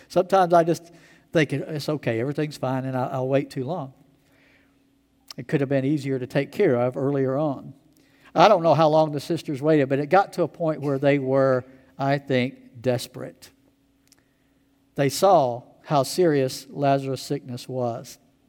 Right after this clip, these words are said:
I think they were convinced that if Jesus doesn't intervene, he is going to die.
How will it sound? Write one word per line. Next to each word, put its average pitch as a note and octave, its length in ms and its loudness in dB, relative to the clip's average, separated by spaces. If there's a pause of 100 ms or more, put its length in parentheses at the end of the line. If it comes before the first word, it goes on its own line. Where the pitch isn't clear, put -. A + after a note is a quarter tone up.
(1200)
I D3+ 180 2
think F#3+ 280 2
they E3+ 140 6
were E3 160 2
convinced C#3 760 -4
that C3+ 160 4
if B2 120 -2
Jesus F3 440 -2
doesn't D#3+ 320 -2
intervene, B2+ 760 -6 (640)
he F3 320 2
is C#3 180 4
going B2 280 -8
to A#2+ 80 -10
die. A2+ 460 -8